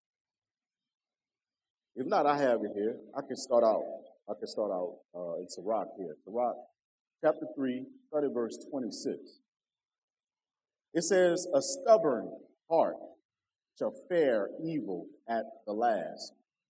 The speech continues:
and he that loveth danger shall perish therein. An obstinate heart shall be laden with sorrow,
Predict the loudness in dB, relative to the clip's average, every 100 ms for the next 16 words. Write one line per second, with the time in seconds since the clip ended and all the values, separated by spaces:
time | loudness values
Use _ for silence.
0 | _ _ _ _ _ -6 -2 0 4 4
1 | 6 4 4 0 -4 -2 0 0 -2 -6
2 | -10 -18 _ _ _ _ -6 -6 -2 0
3 | 0 -2 -10 -18 _ -4 -2 -2 -4 -6
4 | -12 _ _ _ _ _ _ _ _ _
5 | -8 -8 -6 0 0 0 -2 -2 -2 -2
6 | -2 -2 -6 -14 _ _ _ -6 -4 -2
7 | 2 2 2 -4 -8 -14 -10 -6 -2 2
8 | 2 0 -6